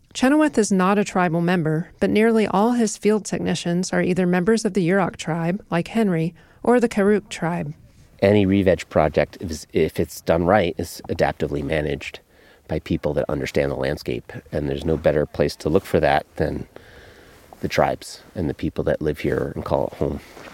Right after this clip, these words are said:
Speaker 1: The revegetation of the Klamath River has been called the biggest river restoration project in American history.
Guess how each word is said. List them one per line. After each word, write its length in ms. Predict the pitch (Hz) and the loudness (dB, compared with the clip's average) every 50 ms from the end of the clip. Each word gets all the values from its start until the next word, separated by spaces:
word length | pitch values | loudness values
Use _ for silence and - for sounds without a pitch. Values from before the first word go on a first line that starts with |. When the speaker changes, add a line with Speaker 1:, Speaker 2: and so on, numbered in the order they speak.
| - - - - - - - - - _ | -20 -20 -20 -20 -20 -20 -20 -20 -12 _
Speaker 1:
The 80 | - 196 | -2 2
revegetation 800 | 226 285 311 311 349 311 - 269 - 240 202 208 - - 208 190 | 2 4 4 4 4 2 2 2 2 2 2 2 2 0 0 0
of 60 | - | 0
the 60 | 185 | 0
Klamath 420 | - - 208 196 190 190 175 - | -2 0 0 2 2 2 0 2
River 300 | 196 202 190 147 151 151 | 2 2 2 2 2 0
has 220 | 170 - - 180 147 | -2 -2 -4 -4 -2
been 160 | 196 190 175 | -2 -2 -2
called 280 | - - 208 196 170 160 | 0 0 0 2 2 0
the 60 | 165 | -2
biggest 560 | 143 139 - 214 240 302 320 302 - - - | -2 0 2 2 2 4 2 0 0 -2 0
river 320 | 202 214 214 208 240 226 | 2 2 4 4 4 4
restoration 760 | 185 190 190 185 - - 180 170 170 180 214 - - 233 202 170 | 4 2 2 0 0 -2 0 2 2 2 2 2 0 -2 -4 -4
project 500 | - 180 165 160 151 165 165 156 - - | -2 -2 -2 0 0 -2 -2 -4 -4 -4
in 120 | 180 180 | -2 -2
American 520 | 175 165 165 170 190 208 208 - - 170 | 0 0 0 2 2 0 0 -2 -4 -6
history. 640 | 143 - 196 196 - - - 170 156 147 160 - - | -4 -4 -4 -4 -2 -2 -2 -2 -2 -4 -6 -10 -16